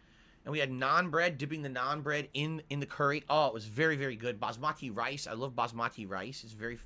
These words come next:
very flavorful. So, it was a good dinner. For the rest of the day,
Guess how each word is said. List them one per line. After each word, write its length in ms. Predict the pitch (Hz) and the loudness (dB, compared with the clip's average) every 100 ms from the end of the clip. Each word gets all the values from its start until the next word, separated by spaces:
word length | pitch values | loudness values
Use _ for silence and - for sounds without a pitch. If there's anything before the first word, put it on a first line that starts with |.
| 104 | -12
very 200 | 113 104 | -10 -10
flavorful. 580 | 101 95 123 165 196 - - - _ _ _ - - - - _ _ _ - - - _ - _ _ - _ - - _ - - - - _ - - - - - - - - - _ - - - - - - - | -8 -10 -6 -4 -6 -8 -20 -20 _ _ _ -20 -20 -20 -20 _ _ _ -20 -20 -20 _ -20 _ _ -20 _ -20 -20 _ -20 -20 -20 -20 _ -20 -20 -20 -20 -16 -16 -16 -20 -20 _ -20 -20 -20 -20 -20 -20 -4
So, 380 | 160 135 123 110 _ - - - | 2 4 4 0 _ -20 -20 -10
it 80 | - | 0
was 100 | 151 | 4
a 40 | |
good 160 | 165 180 | 6 8
dinner. 360 | 175 160 165 - - - - - - | 8 8 4 2 -18 -20 -20 -20 -4
For 100 | 165 | 0
the 80 | |
rest 200 | 165 220 | 2 2
of 60 | 208 | 2
the 140 | 190 | 2
day, 300 | 175 175 170 | 4 4 2